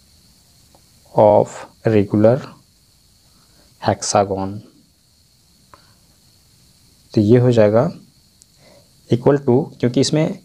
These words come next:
six side रहता है और एक side कोई भी, क्योंकि सभी side equal होता है,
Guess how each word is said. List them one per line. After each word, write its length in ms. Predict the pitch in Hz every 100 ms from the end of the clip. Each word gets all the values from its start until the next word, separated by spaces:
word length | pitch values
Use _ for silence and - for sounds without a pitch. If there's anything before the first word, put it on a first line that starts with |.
| _ _ _
six 420 | - - 147 147
side 200 | 139 139
रहता 280 | 139 135 143
है 160 | 147 214 - - _ -
और 200 | 113 120
एक 240 | - 139 -
side 320 | 113 123 -
कोई 160 | 120 113
भी, 120 | 143
क्योंकि 300 | - 120 120
सभी 160 | 120 123
side 260 | 120 123
equal 180 | 120 104
होता 220 | 98 -
है, 160 | 104